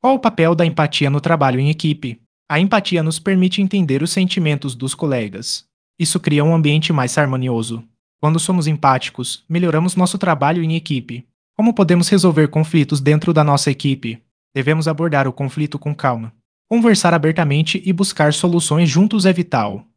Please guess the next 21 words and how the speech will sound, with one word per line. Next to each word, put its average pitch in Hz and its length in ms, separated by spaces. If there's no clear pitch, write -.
Isso 160 180
fortalece 180 560
nosso 180 260
trabalho 143 460
em 180 100
equipe 196 460
e 196 80
previne 196 380
problemas 185 440
futuros. 127 760
Quais 202 180
atividades 156 640
podemos 185 400
fazer 139 320
para 165 180
desenvolver 185 540
soft 180 300
skills 170 340
em 175 60
nossa 127 300
equipe? 156 560